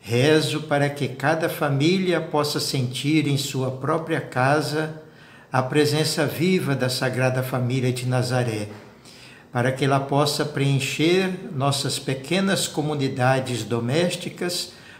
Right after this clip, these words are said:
com amor sincero e generoso, uma fonte de alegria,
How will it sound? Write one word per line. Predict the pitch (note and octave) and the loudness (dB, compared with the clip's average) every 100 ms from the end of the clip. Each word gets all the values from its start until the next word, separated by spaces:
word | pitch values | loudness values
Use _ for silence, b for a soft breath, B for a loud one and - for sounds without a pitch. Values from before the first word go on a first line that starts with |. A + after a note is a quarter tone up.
| B | B
com | - C3 | -2 2
amor | C3+ C3 C#3 C#3 | 2 4 4 2
sincero | - C3 A#2+ - D3 D#3 F3+ F3+ F3+ F3 - | 0 -2 -2 -2 2 4 4 2 0 0 -4
e | C#3+ C#3 | -2 0
generoso, | C3 D3+ D#3+ C#3+ C3+ A#2+ - - - B B B B B B B - | 0 2 4 6 4 2 -2 -8 -16 B B B B B B B -4
uma | C#3+ C#3+ B2 | 0 2 0
fonte | - D#3+ G3+ G3 F#3 | 0 2 2 2 -4
de | C3 D3 | 0 2
alegria, | C#3 B2+ C3+ F3+ G3+ G3 F#3+ | 2 0 2 2 4 2 0